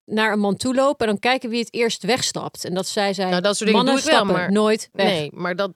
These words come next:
Speaker 2: ik weet niet of ik dat verhaal heb, maar dat doe ik wel, ja. Dan ga ik gewoon, en ze gaan niet aan de kant. Ze doen het niet. Ze doen het niet. Ze zijn, oh my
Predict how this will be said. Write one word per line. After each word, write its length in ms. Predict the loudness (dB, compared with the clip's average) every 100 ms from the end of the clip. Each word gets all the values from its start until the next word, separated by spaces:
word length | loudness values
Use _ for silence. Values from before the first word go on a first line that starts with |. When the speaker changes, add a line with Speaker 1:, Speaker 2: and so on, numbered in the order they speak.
| -14 -14
Speaker 2:
ik 200 | -12 -6
weet 180 | -6
niet 280 | -4 -8 -12
of 140 | -18 -14
ik 160 | -8
dat 220 | -8 -8 -8
verhaal 260 | -4 -4
heb, 200 | -4 -6
maar 140 | -8 -8
dat 100 | -4
doe 140 | -4
ik 60 | -2
wel, 240 | -4 -4
ja. 200 | -10 -16 _ _
Dan 120 | -4
ga 140 | -2
ik 80 | -2
gewoon, 320 | -2 0 -2 -6 -14
en 100 | -8
ze 60 | -8
gaan 440 | -4 -2 -2 -2 -2
niet 340 | 0 2 0 -6
aan 140 | -8
de 60 | -4
kant. 260 | -4 -4 -10
Ze 140 | -8 -4
doen 120 | -2
het 100 | -2
niet. 160 | -4 -8 _ _ _
Ze 140 | -8
doen 140 | -2 0
het 120 | 0
niet. 220 | -4 -6 -18 _
Ze 140 | -12 -8
zijn, 300 | -8 -8 -12 _
oh 180 | -6
my 60 | -6